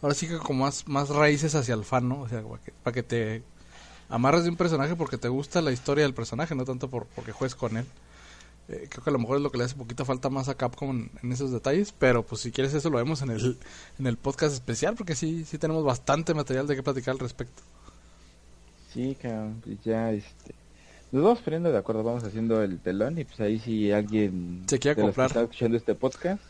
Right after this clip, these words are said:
Speaker 2: este, sí, si quiere participar o si quiere, este, darnos así como que su,
Speaker 1: Aportar.
Speaker 2: su momento, su momento de cof, así.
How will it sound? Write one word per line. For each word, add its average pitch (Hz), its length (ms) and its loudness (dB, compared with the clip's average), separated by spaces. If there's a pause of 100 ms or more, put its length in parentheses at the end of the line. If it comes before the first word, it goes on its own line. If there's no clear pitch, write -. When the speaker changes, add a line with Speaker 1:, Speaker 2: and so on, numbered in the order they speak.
(120)
Speaker 2:
este, - 400 -6 (420)
sí, 269 160 6
si - 100 -2
quiere 196 140 8
participar 131 680 0
o 131 80 2
si 117 120 -10
quiere, 123 340 0
este, 87 760 -6
darnos 110 320 2
así 104 200 -2
como 107 240 0
que 90 120 -6
su, 90 420 -8
Speaker 1:
Aportar. 123 500 0
Speaker 2:
su 110 80 6
momento, 107 760 0 (720)
su 113 80 2
momento 113 400 6
de 98 100 4
cof, - 300 0
así. 101 440 -4